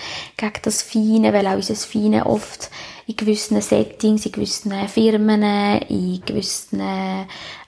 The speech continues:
ähm, Kreisen von der Gesellschaft nicht so anerkannt ist, dass es da die Schutzmechanismen gibt. Und darum habe ich jetzt konkret das ein bisschen hervorgehoben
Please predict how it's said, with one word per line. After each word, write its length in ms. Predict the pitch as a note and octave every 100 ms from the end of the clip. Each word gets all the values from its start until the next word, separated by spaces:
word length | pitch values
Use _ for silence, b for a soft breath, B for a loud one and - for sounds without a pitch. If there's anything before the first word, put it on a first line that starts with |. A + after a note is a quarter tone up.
| -
ähm, 480 | G3+ F#3+ F#3+ F#3+ F#3
Kreisen 540 | - A3+ G#3+ G#3+ G#3+
von 100 | G#3+
der 120 | A3
Gesellschaft 500 | A3 A3+ G#3+ G#3+ G#3+
nicht 180 | A3 G#3+
so 120 | -
anerkannt 640 | - G#3+ A3+ - A3+ A3+ A3+
ist, 240 | A3+ -
dass 120 | A3
es 140 | G#3+ G#3
da 120 | G#3
die 120 | G#3+
Schutzmechanismen 960 | - - - A3+ A3 - A3+ A#3 - B3
gibt. 240 | A3 A3+ B B B B
Und 180 | - A3+
darum 240 | G#3+ A3
habe 100 | G#3
ich 80 | G#3
jetzt 200 | G#3+ -
konkret 580 | - A3 - G#3 G#3 G3+
das 220 | G#3 -
ein 80 | -
bisschen 240 | G#3 G3
hervorgehoben 960 | G3 G#3+ - C#4+ D#4+ D#4+ C#4+ C4+ -